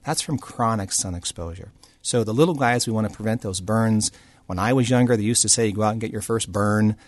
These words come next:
then you'll be fine the rest of the summer." And that's a terrible thing to do now. Don't do that.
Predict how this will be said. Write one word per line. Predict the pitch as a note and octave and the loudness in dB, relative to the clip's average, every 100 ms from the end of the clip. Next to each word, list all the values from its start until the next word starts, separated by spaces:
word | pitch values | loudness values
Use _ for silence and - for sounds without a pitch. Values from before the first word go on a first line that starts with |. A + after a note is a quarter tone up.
| _ _ | _ _
then | G2 | -2
you'll | A#2 | 0
be | A2 A#2 | 2 0
fine | - G2+ G#2+ | 2 2 2
the | G2+ | 2
rest | G#2 - | 2 2
of | |
the | G#2+ | 2
summer." | - G2+ G#2 G2+ | 2 2 0 0
And | |
that's | G2+ A2 | 0 0
a | A#2+ | -2
terrible | - - B2+ C#3+ A#2 G#2 | -8 -6 0 2 0 0
thing | G#2+ G2 | -2 -2
to | |
do | F2+ F#2 | -2 -2
now. | F2+ F#2 | -2 -4
Don't | G2 A2 G2+ | -2 -2 -2
do | F#2+ | -4
that. | F#2 G2+ | -6 -6